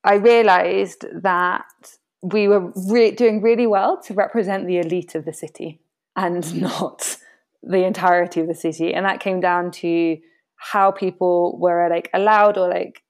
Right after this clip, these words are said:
allowed in or, like, to, to apply to join, from where we were ho-, holding our meetings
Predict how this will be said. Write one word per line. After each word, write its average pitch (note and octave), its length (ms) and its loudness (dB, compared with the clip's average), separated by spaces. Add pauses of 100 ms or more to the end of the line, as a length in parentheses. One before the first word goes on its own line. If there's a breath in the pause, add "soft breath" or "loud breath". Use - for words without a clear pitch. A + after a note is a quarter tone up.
(120)
allowed F3+ 360 2
in F#3+ 240 -4
or, G3+ 140 -2
like, E3+ 220 -6
to, E3+ 180 -4 (320)
to D#3+ 300 -2
apply F3+ 400 -2
to E3+ 160 -10
join, F#3+ 540 -6 (500 soft breath)
from F3 440 0
where F#3 220 4
we F3+ 100 2
were F3+ 80 2
ho-, F#3 300 -2
holding F3 460 -2
our E3 80 -2
meetings F3 680 -6